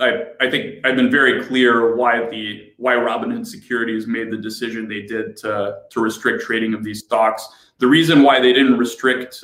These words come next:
uh, other stocks is because, um, the, the way the formula works, the volatility and concentration in single names actually influences it. So it's not like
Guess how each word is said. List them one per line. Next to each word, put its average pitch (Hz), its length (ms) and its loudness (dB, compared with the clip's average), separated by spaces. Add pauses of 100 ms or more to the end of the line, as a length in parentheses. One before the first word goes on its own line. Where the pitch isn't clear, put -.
uh, 113 300 2 (140)
other 151 220 4
stocks - 580 -2
is 120 120 -4
because, 117 840 0 (300)
um, 110 480 0 (680)
the, 123 300 2
the 127 80 4
way 139 180 4
the 135 160 2
formula 127 420 2
works, 120 540 -2 (140)
the 113 520 -2
volatility 120 960 -2
and 113 220 -6
concentration 123 840 -4
in 110 100 -8
single 120 440 -4
names 113 540 -6 (220)
actually 117 500 0
influences 113 600 -6
it. 98 160 -10
So 113 460 -2
it's 120 180 -2
not 135 220 2
like 117 260 2